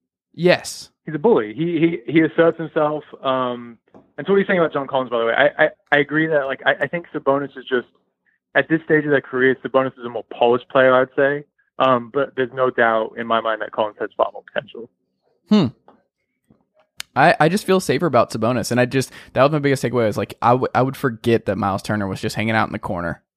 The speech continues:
Speaker 1: and
Speaker 2: Yeah.
Speaker 1: Sabonis j-, is just like, nope. Like you said, he's just a bully inside, and he just,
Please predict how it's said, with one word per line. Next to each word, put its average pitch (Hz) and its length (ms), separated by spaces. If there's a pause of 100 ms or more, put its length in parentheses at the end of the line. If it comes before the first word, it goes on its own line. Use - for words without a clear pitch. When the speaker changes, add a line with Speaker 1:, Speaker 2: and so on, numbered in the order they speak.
(120)
Speaker 1:
and 113 360 (280)
Speaker 2:
Yeah. 139 160
Speaker 1:
Sabonis 151 480
j-, - 80
is 123 160
just 120 260
like, 110 160
nope. 196 380 (420)
Like 139 180
you 151 60
said, 156 160
he's 117 120
just 123 120
a 135 60
bully 127 320
inside, 117 420
and 107 100
he 120 80
just, - 300